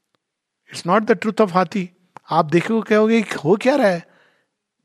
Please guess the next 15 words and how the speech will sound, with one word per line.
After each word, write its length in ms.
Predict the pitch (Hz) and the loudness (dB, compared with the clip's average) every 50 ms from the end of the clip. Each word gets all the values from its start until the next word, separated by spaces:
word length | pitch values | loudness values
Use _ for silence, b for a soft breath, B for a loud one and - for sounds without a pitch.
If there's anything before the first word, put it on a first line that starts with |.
| _ _ | _ _
तो 100 | - - - - | -6 -6 -4 0
इस 140 | 208 185 - | -2 -2 -2
प्रकार 420 | - - 190 175 - 175 165 165 | 0 -2 -2 0 2 0 0 0
से 160 | 156 - 185 | 0 -2 -2
उन्होंने 360 | 170 165 165 160 160 180 214 220 | -2 -2 0 -2 0 0 0 -2
बांधा 400 | 165 127 147 147 151 156 165 160 | 0 0 0 2 2 2 2 2
हुआ 200 | 151 143 147 135 | 2 2 0 0
है 60 | 120 | 0
हर 100 | 135 139 | 0 -2
एक 140 | 139 127 120 | -2 -4 -6
जीव 220 | 113 123 123 113 - | -8 -10 -10 -10 -12
को 220 | - - 95 - - _ _ _ _ _ _ _ _ _ _ _ _ _ _ _ _ _ - 135 | -16 -18 -18 -18 -20 _ _ _ _ _ _ _ _ _ _ _ _ _ _ _ _ _ -10 -4
within 300 | 135 143 139 170 170 156 170 | -4 0 0 0 0 2 2
the 120 | 156 123 | 2 2
limits, 540 | 131 151 156 135 - - - - - - - | 2 0 0 -2 -2 -6 -8 -8 -10 -12 -16